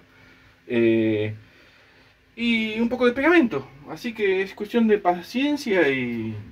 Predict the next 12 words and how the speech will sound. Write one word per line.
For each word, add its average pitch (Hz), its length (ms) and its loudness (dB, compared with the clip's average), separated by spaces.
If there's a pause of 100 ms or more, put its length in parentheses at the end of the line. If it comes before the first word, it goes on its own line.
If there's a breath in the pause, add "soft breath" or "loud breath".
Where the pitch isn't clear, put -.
(180)
y 117 220 -4
armarlo, 160 540 0
no, 113 180 -4
no 139 160 -4
es 143 80 -8
nada, 113 560 0
nada 147 260 2
difícil, 123 460 -6
cualquiera 113 340 -4
lo 113 120 2
puede 107 180 -2
hacer. 104 200 -10